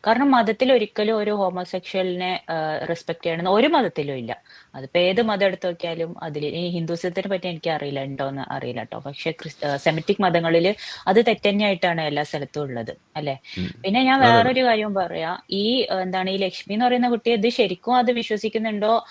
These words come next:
Speaker 1: അല്ലെങ്കിൽ അത് സപ്പോർട്ടിന് വേണ്ടി അങ്ങനെ പറഞ്ഞതാണോന്നും എനിക്ക് സംശയമുണ്ട്. കാരണം ഈ വീഡിയോന്റെ തന്നെ കമന്റ്സിലൊക്കെ, ഏ, ഇവർ, ലക്ഷ്മിക്കാണ് ഫ്-, സപ്പോർട്ടായിട്ട് ആളുകള്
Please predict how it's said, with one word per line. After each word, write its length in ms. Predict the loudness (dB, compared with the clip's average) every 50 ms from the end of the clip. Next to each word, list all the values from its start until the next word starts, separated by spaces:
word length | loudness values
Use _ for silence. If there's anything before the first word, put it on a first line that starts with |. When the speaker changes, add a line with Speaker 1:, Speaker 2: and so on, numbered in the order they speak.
| -16 -20 -18 -8 -4
Speaker 1:
അല്ലെങ്കിൽ 440 | -2 -2 0 -2 -2 0 0 2 4
അത് 200 | 2 2 2 0
സപ്പോർട്ടിന് 500 | 0 -2 -2 -2 -2 -2 -2 -2 -2 -2
വേണ്ടി 220 | -2 -2 -2 -2 -2
അങ്ങനെ 240 | -2 -4 -4 -4 -2
പറഞ്ഞതാണോന്നും 800 | -2 -2 -2 -2 -4 -2 -2 -2 -2 -2 -2 -2 -2 -2 -2 -2
എനിക്ക് 220 | -4 -4 -4 -6
സംശയമുണ്ട്. 560 | -6 -6 -6 -8 -8 -6 -4 -4 -4 -4 -4
കാരണം 340 | -4 -2 -2 -4 -2 -4 -4
ഈ 200 | -4 -2 -2 -2
വീഡിയോന്റെ 520 | 0 0 0 0 0 0 0 0 0 0 0
തന്നെ 220 | 0 -2 -4 -4 -6 -12 -16 -16 -12 -6 -4
കമന്റ്സിലൊക്കെ, 580 | -2 -2 -2 -2 -2 0 2 2 2 4 4 4
ഏ, 320 | 4 4 2 0 -2 -2 -4 -6 -6 -2 -2
ഇവർ, 280 | 0 0 0 0 0 -2 _ -4 -2
ലക്ഷ്മിക്കാണ് 880 | 0 2 2 0 0 -2 -2 0 0 2 2 4 4 4 2 0 -2 -4
ഫ്-, 220 | -6 -10 -12 -10
സപ്പോർട്ടായിട്ട് 800 | -6 -6 -6 -4 -2 -2 -4 -2 0 0 -2 -2 -2 -4 -4 -4
ആളുകള് 440 | -4 -4 -2 -2 -2 -2 -2 -2